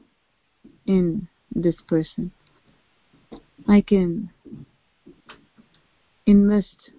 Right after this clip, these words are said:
my riches in this person." And those who become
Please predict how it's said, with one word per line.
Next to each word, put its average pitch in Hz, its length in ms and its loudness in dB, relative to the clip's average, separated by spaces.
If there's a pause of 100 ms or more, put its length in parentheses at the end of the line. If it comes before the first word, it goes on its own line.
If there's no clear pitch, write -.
(300)
my 190 200 0
riches 185 380 -2
in 180 100 -2
this 165 180 -8
person." - 460 -6 (340)
And 180 180 -2
those 202 300 4
who 175 140 -4
become 175 380 -4